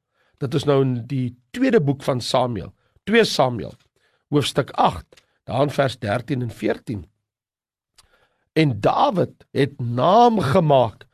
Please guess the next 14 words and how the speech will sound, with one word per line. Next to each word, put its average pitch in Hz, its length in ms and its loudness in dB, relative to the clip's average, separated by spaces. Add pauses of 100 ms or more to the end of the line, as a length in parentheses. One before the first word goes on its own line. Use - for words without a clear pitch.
(340)
toe 127 160 0
hy 190 160 4
by 180 160 4
sy 143 220 2
terugkoms 139 960 0 (580)
van 147 240 2
die 139 160 4
neerlaag 147 800 4
van 131 220 0
die 135 120 0
Arameërs 123 840 0 (180)
in 107 120 -4
die 117 120 -4
Soutdal, 131 960 -2